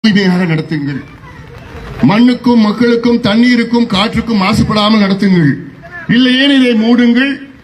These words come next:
என்று ஒரு ஓய்வு பெற்ற உயர்நீதிமன்ற நீதிபதி தலைமையிலே ஒரு குழு அமையுங்கள் என்று சொல்லி எல்லாம் நம்ம அழுத்தம் கொடுத்த பிறகுதான் இப்ப சத்யநாராயண், நீதியரசர் சத்யநாராயண் ஓய்வு பெற்ற நீதிபதி அவர் தலைமையில ஒரு குழு போட்டிருக்காங்க.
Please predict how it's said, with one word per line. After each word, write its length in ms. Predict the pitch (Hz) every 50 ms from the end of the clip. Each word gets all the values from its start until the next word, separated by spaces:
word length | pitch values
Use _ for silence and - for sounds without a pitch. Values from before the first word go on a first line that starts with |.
| - - - -
என்று 320 | 180 226 240 240 247 277 254 226 196 - - - - -
ஒரு 220 | - 202 208 208 202 190 - - - - - - - - - -
ஓய்வு 400 | 151 196 226 254 285 277 277 269
பெற்ற 340 | 277 277 254 - - 233 247 254 269 269 - - - - - - - - - - - - - - - - - 151 170
உயர்நீதிமன்ற 760 | 226 254 269 262 262 269 269 247 254 240 240 233 226 233 226
நீதிபதி 600 | 220 226 240 247 240 247 247 214 233 226 233 226 208 - - - - - - - - - - - -
தலைமையிலே 580 | - 196 226 240 240 233 233 226 233 247 262 247 233
ஒரு 200 | 226 214 208 -
குழு 240 | - 220 226 254 247 226
அமையுங்கள் 560 | 214 220 226 226 220 220 220 220 226 214 208 208
என்று 520 | 202 185 233 254 214 - - - - - -
சொல்லி 340 | - 185 208 226 233 254 247 226 202 - - - - - -
எல்லாம் 320 | 160 190 208 226 226 214
நம்ம 140 | 208 202 185
அழுத்தம் 300 | 180 202 220 226 240 226
கொடுத்த 220 | 208 208 196 202 208
பிறகுதான் 340 | 196 196 202 226 269 254 233
இப்ப 120 | 226 - -
சத்யநாராயண், 680 | 190 185 - 240 226 220 214 202 202 196 190 185 180 175
நீதியரசர் 500 | 185 196 202 196 190 180 165 175 175 -
சத்யநாராயண் 680 | 165 156 254 240 233 220 202 196 196 185 180 170 160 170
ஓய்வு 160 | 190 190 190 165
பெற்ற 200 | 143 156 170 165
நீதிபதி 460 | 170 175 165 165 160 165 156 156 - - - - -
அவர் 260 | - - 175 175 175 180
தலைமையில 340 | 180 190 190 202 208 196 185
ஒரு 60 | 160
குழு 220 | 160 175 196 202
போட்டிருக்காங்க. 540 | 170 175 185 160 175 170 180 185 196 202